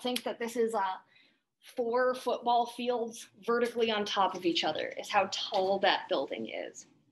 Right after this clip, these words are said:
right? Incredibly tall. All right, then,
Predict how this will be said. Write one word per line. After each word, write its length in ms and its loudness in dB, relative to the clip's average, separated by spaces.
right? 140 -8
Incredibly 580 8
tall. 480 2
All 80 12
right, 200 8
then, 640 8